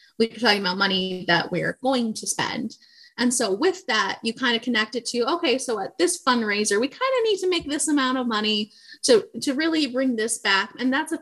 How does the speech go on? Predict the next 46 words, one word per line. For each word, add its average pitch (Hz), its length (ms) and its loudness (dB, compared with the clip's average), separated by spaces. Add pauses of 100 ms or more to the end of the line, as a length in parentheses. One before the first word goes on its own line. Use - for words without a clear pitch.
(140)
bigger 285 240 2
conversation 233 840 0
that 233 140 -2
the 185 100 -8
four 214 220 0
of 196 100 0
us 190 200 0
have - 220 -2
to - 60 -16
have. - 260 0 (960)
And 254 140 2
then, 226 440 0
Greg, 240 240 2
do 233 80 -2
you, 240 240 -2
since 254 180 4
it 185 60 2
was 180 180 -2
your 302 260 0
idea, 277 360 2
and 233 160 -2
I'm 254 80 4
giving 233 240 0
you 226 80 0
credit - 480 -2
for 240 100 -6
your 190 240 2
idea, 156 480 0 (240)
do 240 80 4
you 262 60 6
want 233 160 2
to 233 40 -6
talk 240 200 -2
about 214 400 -2
the 185 520 0
webpage 226 600 0
that's 208 180 -4
going 226 140 2
to - 20 2
be 208 80 -2
coming 220 340 0
to 220 200 -2
the 190 100 2
website 277 520 0 (120)
regarding 226 420 0
sponsorship? 294 600 -4